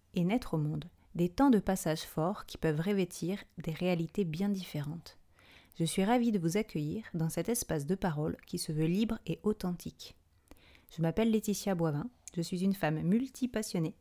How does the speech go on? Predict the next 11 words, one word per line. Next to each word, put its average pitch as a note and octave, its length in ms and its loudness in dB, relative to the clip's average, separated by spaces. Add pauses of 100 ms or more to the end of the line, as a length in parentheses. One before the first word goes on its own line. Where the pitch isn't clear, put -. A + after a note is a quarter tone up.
(160)
parmi F3 260 0
tant F3 160 -2
d'autres. - 300 -4 (640)
Doula, F#3+ 420 2
créatrice F3+ 460 -2
de E3+ 80 2
Maman G3 260 2
Dalune D#3 380 0 (100)
et F#3+ 180 -4
éducatrice G#3 580 -4
Montessori. F#3 540 -6